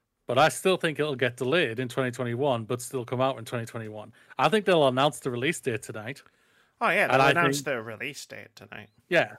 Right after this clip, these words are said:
Speaker 1: and, but I think it'll get pushed probably a month later after that, <laughs> or something
Speaker 2: And
Speaker 1: like
Speaker 2: I
Speaker 1: that.
Speaker 2: will look forward to playing it on its actual release in March twenty twenty-two.
Speaker 1: But to come out.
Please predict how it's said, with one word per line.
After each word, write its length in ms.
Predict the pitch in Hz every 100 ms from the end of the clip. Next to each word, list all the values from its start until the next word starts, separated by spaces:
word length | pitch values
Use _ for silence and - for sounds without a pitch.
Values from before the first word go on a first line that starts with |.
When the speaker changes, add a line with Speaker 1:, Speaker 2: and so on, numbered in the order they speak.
| _ 135
Speaker 1:
and, 220 | 123 120
but 140 | 131
I 120 | 135
think 240 | 123 139 131
it'll 160 | 135 123
get 160 | 120
pushed 260 | - 170 -
probably 260 | 131 120
a 40 | 123
month 260 | 127 120
later 240 | 135 131 127
after 340 | 123 120 -
that, 320 | 117 135 - - _ _
<laughs> 280 | - - -
or 80 | 143
something 380 | - 127 123 117
Speaker 2:
And 100 | 117
Speaker 1:
like 40 |
Speaker 2:
I 120 | 127 139
Speaker 1:
that. 80 |
Speaker 2:
will 300 | 143 135 131 -
look 160 | 151
forward 300 | - 165 147
to 60 | -
playing 360 | - 147 135 127
it 180 | 120 -
on 120 | 120
its 120 | 120
actual 440 | - 202 - 143 110
release 460 | 107 135 - - - _
in 360 | - 131 135 143
March 400 | 120 127 - -
twenty 300 | 139 139 165
twenty-two. 500 | - 175 202 - 285 - _ _ _ _ _ _ _ _ _ _ _ _ _ _ _ _ _ - - _ _ _ _ _ - 254 -
Speaker 1:
But 200 | 311 151
to 120 | 415 320
come 200 | 139
out. 120 | 220